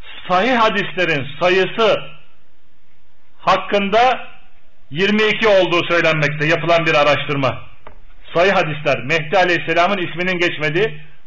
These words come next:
Bukhari ve Müslim dahil diğer hadis kitaplarında yirmi iki tane hadis olduğunu araştırmacılar söylemekte. Ve yine Mehdi'nin isminin geçmediği sahih olarak sahabeden gelen eser sayısı ise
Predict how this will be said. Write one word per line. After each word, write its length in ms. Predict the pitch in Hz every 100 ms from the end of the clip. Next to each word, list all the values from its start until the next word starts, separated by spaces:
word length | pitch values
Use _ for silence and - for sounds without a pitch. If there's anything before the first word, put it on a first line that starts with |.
| -
Bukhari 640 | 147 151 160 165 170 196
ve 80 | 160
Müslim 600 | 156 151 170 175 127 - - - - - -
dahil 640 | 139 160 151 202 247 - - - - - 123
diğer 220 | 180 185
hadis 360 | 151 160 170 -
kitaplarında 580 | - 170 160 170 190 202
yirmi 360 | 170 175 180
iki 240 | 185 - -
tane 200 | 180 170
hadis 300 | 175 190 175
olduğunu 560 | 165 151 147 147 120 - - - - -
araştırmacılar 920 | 160 170 156 165 160 143 147 135 -
söylemekte. 640 | 180 180 180 180 196 220 226 - - - - - -
Ve 80 | 175
yine 260 | 196 240 220
Mehdi'nin 460 | 208 190 220 233
isminin 500 | 202 185 202 220 226
geçmediği 800 | 214 220 190 202 185 226 247 - - - - - -
sahih 380 | 160 220 254 220
olarak 260 | 196 165 151 151
sahabeden 500 | 175 180 190 196 185
gelen 240 | 170 156
eser 440 | 147 160 196 185 -
sayısı 320 | 175 165 180
ise 400 | 151 170 214